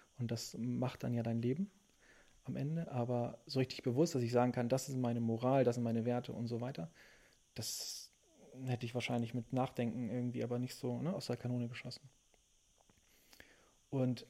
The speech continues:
wir haben dann angefangen, Mitarbeiter einzustellen. Ich bin immer mehr raus aus dieser selbstständigen Rolle rein in diese Unternehmerrolle, aber trotzdem immer noch selbst und ständig gearbeitet. Und, ähm,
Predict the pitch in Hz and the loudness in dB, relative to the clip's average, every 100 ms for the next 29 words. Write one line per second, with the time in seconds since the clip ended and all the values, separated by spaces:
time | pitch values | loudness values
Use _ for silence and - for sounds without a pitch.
0 | - 131 123 117 127 123 - 117 117 - | -2 2 4 2 2 0 0 0 0 0
1 | 147 143 131 127 135 120 123 - - 117 | 2 6 6 4 2 -2 -2 -2 -2 0
2 | 113 113 - 123 117 117 113 117 120 120 | 0 -2 0 0 2 2 2 4 2 2
3 | 120 120 117 117 123 - 123 120 117 117 | -4 -2 0 0 -2 -2 0 0 0 0
4 | 117 113 110 117 120 120 120 117 120 127 | 0 -2 -2 -2 -2 -2 -4 -4 0 2
5 | 151 143 - - - 135 135 - 120 139 | 4 2 -2 -2 2 4 4 0 2 2
6 | 151 165 - - - - - - 123 - | 2 -4 -12 -20 -20 -20 -6 -4 -4 -4
7 | - 127 123 120 120 - - 123 120 120 | 0 0 2 0 -2 -12 -6 4 4 4
8 | 123 - 123 123 117 - - 139 139 - | -2 -2 -2 -2 -4 -6 -4 -4 -4 -6
9 | - _ _ _ _ _ _ _ _ _ | -8 _ _ _ _ _ _ _ _ _
10 | _ _ _ _ _ - - - - - | _ _ _ _ _ -20 -20 -20 -20 -20
11 | - - - - - - _ _ 127 120 | -20 -20 -20 -20 -20 -20 _ _ 0 0
12 | 120 117 120 117 117 113 | 0 -2 -2 0 -2 -4